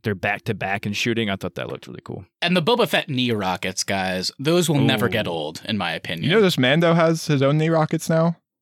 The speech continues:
Speaker 3: He didn't shoot 'em, but I saw he had some rockets on his knees.
Speaker 2: All right, season three, get ready.
Speaker 3: Keith, I gotta know, did you enjoy watching Mando take his Naboo cruiser through Beggar's Canyon?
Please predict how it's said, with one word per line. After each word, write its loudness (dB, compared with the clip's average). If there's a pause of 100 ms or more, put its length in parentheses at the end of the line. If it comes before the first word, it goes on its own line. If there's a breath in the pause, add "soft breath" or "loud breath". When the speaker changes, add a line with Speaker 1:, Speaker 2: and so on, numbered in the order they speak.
(100)
Speaker 3:
He 2
didn't 4
shoot 4
'em, 4
but 4
I 4
saw 4
he 4
had 4
some 0
rockets 0
on 2
his 0
knees. 2
Speaker 2:
All -6
right, -2
season -2
three, -2
get -6
ready. -6 (220)
Speaker 3:
Keith, 2
I 4
gotta 4
know, 4
did 0
you 4
enjoy 4 (720)
watching 2 (120)
Mando 4
take -2
his 0
Naboo 0
cruiser 2 (240)
through 2
Beggar's 0
Canyon? 0